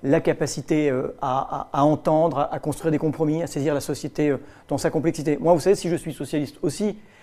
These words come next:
c'est parce qu'il y a un lien, euh, intime entre la sociologie,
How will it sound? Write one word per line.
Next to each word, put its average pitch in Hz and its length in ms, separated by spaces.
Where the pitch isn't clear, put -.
c'est - 120
parce - 180
qu'il 180 100
y 160 80
a 165 60
un 160 100
lien, 180 380
euh, - 140
intime 175 460
entre 147 280
la 175 120
sociologie, 165 580